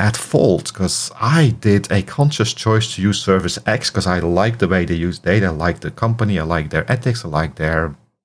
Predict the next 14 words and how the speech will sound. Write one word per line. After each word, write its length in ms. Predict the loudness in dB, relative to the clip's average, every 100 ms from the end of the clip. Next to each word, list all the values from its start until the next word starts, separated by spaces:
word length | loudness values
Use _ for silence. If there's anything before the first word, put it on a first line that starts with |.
| _ _ _ 0
way 120 | 0
of 60 | 4
doing 200 | 2 4
business. 500 | 2 4 2 0 -10 _ _ _ _ _ _ _ _ _ _ _ _ _ _ _ _ -2
I 120 | 0
would 160 | 4 4
never 180 | 4
go 160 | 2 0
to, 180 | 0 -2
uh, 140 | -2
company 360 | -2 -4 -2 -4
B 260 | -2 -4
for 240 | -4 -4 -4
reasons. 580 | -2 0 0 0 -4